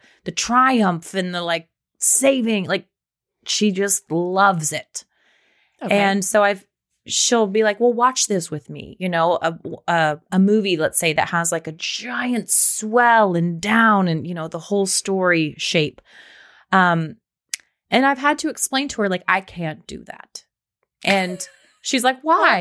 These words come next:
Speaker 1: And
Speaker 2: Auntie
Speaker 1: I was
Speaker 2: Ange.
Speaker 1: like, <laughs> "Because, um, something happened." And this is true. I remember it distinctly. When I got
Speaker 2: Mm-hmm.
Speaker 1: pregnant with Georgia, something tripped, a wire disconnected inside my emotions. And I remember watching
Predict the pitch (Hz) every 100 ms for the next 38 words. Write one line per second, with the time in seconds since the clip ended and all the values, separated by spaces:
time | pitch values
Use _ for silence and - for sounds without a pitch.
0 | 185 254 320 320 311 330 311 269 262 -
1 | 294 415 311 349 339 - - _ _ -
2 | 233 247 233 226 226 - - _ _ -
3 | 285 302 381 403 247 180 - 190 294 349
4 | - _ - 240 233 202 240 254 226 -
5 | 180 160 175 170 180 175 - - - 160
6 | 151 - - 156 - 160 190 - 170 180
7 | 175 - 170 - 160 151 - - - _
8 | _ _ - - 233 226 294 294 330 _
9 | - 233 - _ - _ - 202 196 196
10 | 160 113 - _ - 214 - 220 190 165
11 | - 143 165 175 - 175 165 165 151 -
12 | 151 143 151 147 - - - - 170 160
13 | - _ _ _ _ - 175 202 202 208
14 | 233 226 175 160 - 185 190